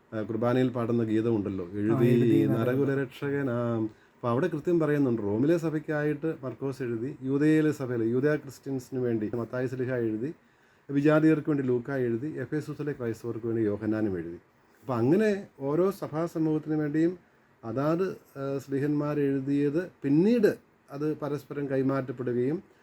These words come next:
Speaker 1: ഒന്ന്, ഒരു പുസ്തകം തന്നെ പല സമൂഹങ്ങൾ പ്രചരിക്കുകയും ചെയ്തു. അതിനുശേഷമാണ് സഭയിൽ, ആ, ആദ്യകാലം മുതൽ തന്നെ, ഒന്നാം നൂറ്റാ-, രണ്ടാം നൂറ്റാണ്ട് മുതൽ തന്നെ ഈ നാല് സുവിശേഷങ്ങളും സ്ലീഹന്മാരിൽ നിന്ന് തന്നെ വന്നതായതുകൊണ്ട്,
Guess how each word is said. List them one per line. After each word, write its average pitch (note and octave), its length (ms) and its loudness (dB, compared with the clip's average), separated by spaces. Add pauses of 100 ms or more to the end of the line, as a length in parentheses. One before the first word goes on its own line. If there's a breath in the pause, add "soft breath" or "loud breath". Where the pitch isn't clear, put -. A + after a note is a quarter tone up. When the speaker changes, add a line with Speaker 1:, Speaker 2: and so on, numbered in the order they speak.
(240 soft breath)
Speaker 1:
ഒന്ന്, C#3+ 260 4
ഒരു C#3+ 380 2
പുസ്തകം C3+ 440 -4
തന്നെ C3 300 2
പല B2+ 220 -2
സമൂഹങ്ങൾ B2+ 480 0
പ്രചരിക്കുകയും A#2+ 680 -2
ചെയ്തു. A#2+ 300 -2 (400 soft breath)
അതിനുശേഷമാണ് C#3+ 720 -2
സഭയിൽ, A#2 540 -2 (180)
ആ, A#2+ 60 -12
ആദ്യകാലം C3+ 600 0
മുതൽ A#2+ 260 2
തന്നെ, G#2+ 160 2
ഒന്നാം A2 260 -2
നൂറ്റാ-, A2 320 -6
രണ്ടാം C3 240 0
നൂറ്റാണ്ട് D#3 400 0
മുതൽ C3 260 0
തന്നെ C3 140 0
ഈ A#2+ 100 0
നാല് A#2 300 -2
സുവിശേഷങ്ങളും A#2 880 -6 (480 soft breath)
സ്ലീഹന്മാരിൽ B2+ 680 0
നിന്ന് C3+ 220 2
തന്നെ C3 160 2
വന്നതായതുകൊണ്ട്, A#2 840 0